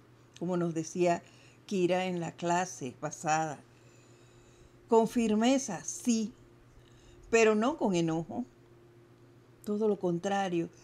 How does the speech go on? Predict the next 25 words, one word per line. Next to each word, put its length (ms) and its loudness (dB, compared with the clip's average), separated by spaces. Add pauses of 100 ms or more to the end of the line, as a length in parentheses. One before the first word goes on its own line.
(160)
con 220 2
un 180 4
sentimiento 1120 0
de 200 0
júbilo, 720 0 (640)
de 220 6
victoria, 920 4
la 160 2
certeza 840 2
de 160 0
que 200 -2
eso 220 -4
se 140 -12
va 140 -4
a 40 -4
dar. 280 -6 (1700)
De 100 -8
júbilo, 800 4
de 120 4
victoria 840 2
y 80 2
sobre 380 -2
todo 440 2 (1160)
con 240 -6
amor. 680 -2